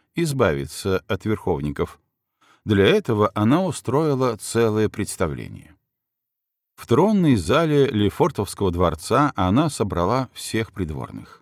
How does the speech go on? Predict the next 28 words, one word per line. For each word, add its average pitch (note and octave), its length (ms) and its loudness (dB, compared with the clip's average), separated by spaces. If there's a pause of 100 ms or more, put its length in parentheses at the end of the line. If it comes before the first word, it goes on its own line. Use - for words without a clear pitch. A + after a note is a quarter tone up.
(500)
Один G#2+ 440 2
из F#2 160 -2
них D#3+ 260 -2 (340)
выступил D#3+ 540 0
из - 240 -4
толпы F#2+ 460 0
и C3 220 0
заявил, F#2 540 0 (260)
что - 280 0
верховники F#2+ 920 2 (160)
ввели G2 480 2
её F#2+ 340 2
в G2 40 2
заблуждение. B2 800 -2 (720)
Россия G2 840 2
в - 40 -20
продолжении G2 760 4
веков A2+ 600 0
была E2+ 360 2
управляема A#2+ 760 2
царями, A2+ 680 0
а F#2 220 0
не F#2 200 2
каким-либо F#2+ 720 0
советом. E2+ 640 -4 (420)
Вот F#2+ 320 4
и G#2+ 100 0
теперь F#2 600 0